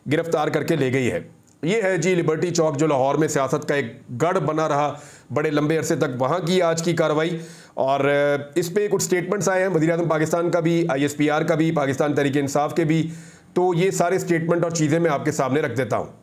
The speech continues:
सबसे पहले शहबाज शरीफ साहब ने एक सवाल पूछा, उन्होंने कहा, "क्या वजह है कि एक साल गुजरने के बावजूद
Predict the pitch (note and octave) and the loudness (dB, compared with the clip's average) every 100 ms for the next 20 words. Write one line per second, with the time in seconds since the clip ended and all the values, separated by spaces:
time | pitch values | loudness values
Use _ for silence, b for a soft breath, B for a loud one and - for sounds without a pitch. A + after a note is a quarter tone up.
0 | _ _ - F#3+ A3 A3 A#3 A3+ F3+ F3 | _ _ -6 -2 0 0 0 2 0 2
1 | G#3+ F#3 A3+ A3 G#3 F#3 E3+ E3+ E3 F3+ | 0 0 0 0 0 0 0 2 0 2
2 | G3+ G#3 G#3+ A3 G#3+ B3+ A#3+ A#3 F3 F#3 | 2 2 0 0 0 0 0 2 2 0
3 | G#3 F3+ G3 G3 G#3 G3+ F3+ F3+ F#3 F#3+ | 0 2 0 0 0 0 2 2 2 2
4 | E3+ D#3 D#3 C#3 G3 G#3+ | 2 2 2 2 2 0